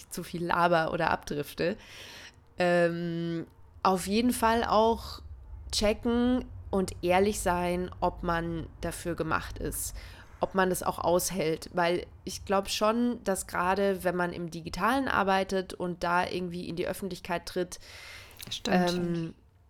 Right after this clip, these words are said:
Speaker 1: ja, es ist halt schon auch nicht ganz ohne, weil man letztlich, auch wenn man in einem Team arbeitet,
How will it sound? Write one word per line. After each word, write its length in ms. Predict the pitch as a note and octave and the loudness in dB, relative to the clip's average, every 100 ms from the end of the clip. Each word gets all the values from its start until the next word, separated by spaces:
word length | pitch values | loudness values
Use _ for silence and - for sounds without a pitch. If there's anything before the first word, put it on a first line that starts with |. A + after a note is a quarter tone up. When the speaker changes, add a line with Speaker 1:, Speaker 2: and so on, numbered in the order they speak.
| _ _ | _ _
Speaker 1:
ja, 440 | F#3 F3+ G3 A#3+ G#3 | -4 0 2 4 2
es 160 | - - | -2 -6
ist 200 | G#3 G#3 | -6 0
halt 200 | G3+ F#3 | 0 2
schon 580 | G3 G#3+ B3+ C4+ C#4 C#4 - | 2 4 2 0 -2 -4 -10
auch 240 | - F#3+ F#3 | 0 0 2
nicht 320 | G3 G3 - _ - | -2 -2 -6 _ -2
ganz 260 | F3+ F3 - | -2 -2 -2
ohne, 520 | F3 G#3 A#3 A#3+ G3+ | 0 4 6 4 4
weil 240 | E3+ E3+ F#3+ | 4 4 4
man 300 | G3+ G3+ G3+ | 4 4 2
letztlich, 600 | F3+ F#3 - G#3 G3 - | 2 0 -2 -2 -2 -2
auch 260 | A3 - | -2 -2
wenn 100 | G#3+ | -2
man 160 | G3+ G3+ | 0 -2
in 140 | F#3 | -4
einem 160 | E3 D#3+ | -6 -6
Team 260 | - C#4+ C#4+ | 0 0 2
arbeitet, 800 | - D#3+ D#3 D#3 E3+ F#3+ B3 | 2 2 2 0 0 -2 -2